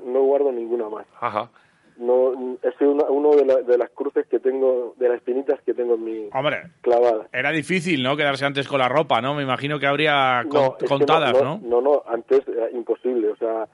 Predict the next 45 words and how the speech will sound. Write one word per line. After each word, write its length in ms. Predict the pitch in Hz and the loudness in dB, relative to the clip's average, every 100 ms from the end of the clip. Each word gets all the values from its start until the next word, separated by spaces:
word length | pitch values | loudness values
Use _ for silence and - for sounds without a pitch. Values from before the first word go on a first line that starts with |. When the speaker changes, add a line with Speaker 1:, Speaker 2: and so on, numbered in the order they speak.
| - | -8
Speaker 3:
Claro. 260 | 101 95 - | -6 -6 -2
Speaker 1:
tenías 320 | 110 131 - | 0 0 2
que 100 | 151 | -2
hacer, 300 | - 143 135 | 2 4 6
eh, 460 | 131 127 123 120 120 110 151 | 6 6 6 6 4 0 -4
yo, 140 | 123 | -2
bueno, 320 | 139 139 107 - | 2 2 0 -4
de 120 | 113 | -4
hecho 300 | - - 135 | -2 0 0
yo, 280 | 110 127 151 120 | 4 4 4 4
eh, 440 | 113 110 110 107 117 - - 143 | 4 4 2 -2 -8 -18 -20 -10
durante 340 | 123 113 113 113 | -2 -2 0 -2
mi 120 | 117 | -2
carrera 320 | 117 110 120 | -2 0 4
deportiva, 640 | 120 123 117 - 123 147 147 _ _ _ - | 4 2 -6 -4 0 0 -2 _ _ _ -10
muchas 320 | 117 - 117 | -6 -2 0
veces 320 | 120 - 131 | 0 0 -2
yo 160 | 117 117 | 0 0
me 220 | 123 120 | 2 2
he, 60 | 131 123 120 | 2 0 -2
me 200 | 117 117 | 0 0
he 60 | 120 | 2
comprado 680 | 127 117 123 120 117 113 | -2 0 2 4 6 4
la, 220 | 110 107 104 107 104 101 _ _ _ _ | 2 -4 -8 -12 -14 -20 _ _ _ _
me, 200 | 120 120 - 123 113 | -8 -8 -8 -16 -14
me 160 | 127 131 | -2 0
he 40 | |
equipado 400 | 147 151 143 151 | 0 0 2 2
yo 160 | 131 120 | 2 2
mismo. 360 | 139 117 98 _ _ _ _ - | 0 -8 -14 _ _ _ _ -8
Speaker 2:
Ajá, 260 | 120 104 107 | -2 0 0
Speaker 3:
Ya. 100 | 120 | 0
Speaker 2:
claro. 300 | 104 82 73 _ | 0 0 -6 _
Sí, 140 | 120 101 | -6 -2
sí, 140 | 104 | -2
que 100 | 85 | -2
te, 100 | 92 | 0
Speaker 1:
A-, 80 | 95 | 0
Speaker 2:
que 180 | 95 95 | 0 0
Speaker 1:
ahora 200 | 127 139 | 2 2
Speaker 2:
no 40 | 156 | 2
es 60 | |
Speaker 1:
yo, 40 | 143 | 2
Speaker 2:
como 120 | |
Speaker 1:
yo 60 | 208 | 2